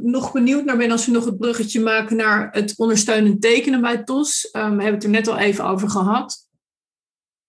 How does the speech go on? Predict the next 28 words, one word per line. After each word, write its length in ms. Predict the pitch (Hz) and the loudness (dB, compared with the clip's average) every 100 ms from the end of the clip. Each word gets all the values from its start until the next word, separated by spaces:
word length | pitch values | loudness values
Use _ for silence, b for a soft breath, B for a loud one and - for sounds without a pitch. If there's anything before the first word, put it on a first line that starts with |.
| _ _ _ | _ _ _
Maar 360 | - 220 220 190 | -2 2 2 2
waarom 800 | 226 254 277 269 285 302 330 370 - 208 208 - | 2 2 2 0 2 2 0 -4 -6 -6 -6 -18
sta-, 500 | - 233 - 247 240 - | -10 -8 -4 0 0 -2
hè, 140 | 233 | -4
ga 200 | 311 277 262 | -2 0 0
jij 200 | 240 233 | 2 2
daar 200 | 226 - | 0 -2
ook 180 | 220 | -4
van 220 | - 214 196 | -4 -4 -2
aan? 360 | 185 185 190 | -2 -2 -2
Het 140 | 196 220 | -2 -4
is 140 | 220 | -2
een, 80 | 214 | 0
het 80 | 208 | 0
is 120 | 262 | 0
een 180 | 214 214 | 0 2
onderdeel 420 | 240 233 190 190 | 2 2 2 2
van 200 | 208 202 | 0 0
totale 420 | 202 202 180 190 | 0 -2 -2 -2
communicatie, 840 | 208 202 202 208 247 269 - 262 269 | 0 0 0 0 -2 -2 -2 -2 -2
hè? 60 | |
We 60 | 254 | -2
zetten 320 | 220 214 214 | -2 -4 -4
alles 300 | 226 240 226 | -4 -2 -2
in 180 | 220 208 | 0 0
wat, 400 | 202 196 - - | 0 -6 -12 -14
wat 200 | - 202 | -12 -10
we 200 | - 190 | -4 -6